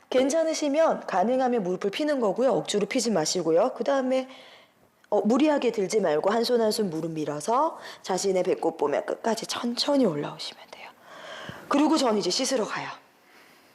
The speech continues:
어떠셨나요? 짧고 간단하지만 이것들이 쌓이면서 내 몸을 변화시킬 거고 더 크게 멀리 와서는 내 삶을 변화시킬 수도 있어요. 그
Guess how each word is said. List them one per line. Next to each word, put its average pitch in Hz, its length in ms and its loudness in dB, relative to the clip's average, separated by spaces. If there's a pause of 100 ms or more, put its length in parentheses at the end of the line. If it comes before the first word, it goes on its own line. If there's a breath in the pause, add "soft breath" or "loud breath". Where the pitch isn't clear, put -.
(1900 loud breath)
어떠셨나요? 240 760 2
짧고 277 340 2
간단하지만 196 960 0
이것들이 233 760 -2 (240)
쌓이면서 233 840 2
내 175 100 2
몸을 190 220 0
변화시킬 180 560 -2
거고 156 680 0 (320 loud breath)
더 214 200 0
크게 247 220 2
멀리 185 300 2
와서는 180 380 0
내 151 120 0
삶을 339 360 -4
변화시킬 156 580 -2
수도 302 240 0
있어요. 139 380 -6 (800 loud breath)
그 226 360 4